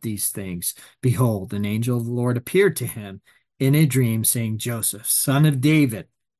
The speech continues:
do not be afraid to take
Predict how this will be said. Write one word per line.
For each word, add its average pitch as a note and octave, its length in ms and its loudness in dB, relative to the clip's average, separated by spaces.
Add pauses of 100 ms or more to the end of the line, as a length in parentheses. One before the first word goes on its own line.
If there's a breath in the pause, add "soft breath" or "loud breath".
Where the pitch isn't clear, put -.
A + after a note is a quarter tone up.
(720)
do C#3+ 180 4
not C#3 400 2
be D#3 140 4
afraid C3+ 720 0
to - 160 -16
take B2+ 420 -6